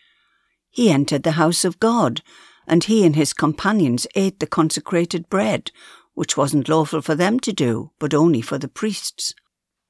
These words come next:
Or haven't you read in the law that the priests on Sabbath duty in the temple desecrate the Sabbath and yet are innocent? I tell you that something greater than the temple is here.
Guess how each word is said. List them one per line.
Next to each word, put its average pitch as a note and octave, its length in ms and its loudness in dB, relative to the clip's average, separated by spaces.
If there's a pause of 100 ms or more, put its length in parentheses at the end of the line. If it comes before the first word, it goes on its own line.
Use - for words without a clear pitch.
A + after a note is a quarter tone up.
(260)
Or F3 120 4
haven't A3 320 2
you A3+ 80 4
read D#3 360 2 (120)
in F3+ 180 6
the F#3+ 60 2
law D3 420 0 (400)
that - 160 -8
the - 80 -4
priests - 480 0
on E3 160 4
Sabbath D#3+ 420 0
duty D#3 380 0
in E3 120 4
the D#3 60 2
temple D#3 520 -2
desecrate D#3 640 -2
the D3 80 -4
Sabbath C#3 500 -4 (280)
and D#3+ 120 2
yet D3+ 240 2
are C#3+ 140 0
innocent? C3+ 640 -4 (840)
I - 80 0
tell B3+ 240 -2
you A3 160 0
that D3+ 180 -2
something E3+ 420 2
greater F3+ 440 0
than C#3+ 200 0
the C#3+ 60 -2
temple F3 460 -4
is - 140 -6
here. D#3 340 -4